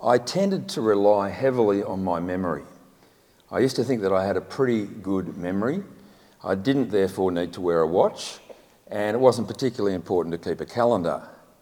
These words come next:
That's when I was young. Now I'm old,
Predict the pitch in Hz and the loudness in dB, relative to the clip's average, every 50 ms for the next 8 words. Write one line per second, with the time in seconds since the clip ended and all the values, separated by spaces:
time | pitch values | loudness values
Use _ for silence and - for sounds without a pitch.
0 | _ _ _ _ 110 117 113 113 - - 113 101 95 92 90 82 82 82 80 - | _ _ _ _ 4 4 4 4 0 -2 0 0 2 0 0 0 -2 -4 -4 -4
1 | 95 85 80 76 - - - - - _ _ _ - - _ _ _ _ _ _ | -6 -6 -6 -6 -8 -14 -20 -20 -20 _ _ _ -20 -20 _ _ _ _ _ _
2 | _ _ - 101 131 147 156 143 127 92 95 - 120 101 104 120 131 135 151 131 | _ _ -4 0 2 2 4 4 2 2 2 0 0 -2 0 0 2 4 6 6
3 | 87 78 76 76 - | 4 4 0 -6 -10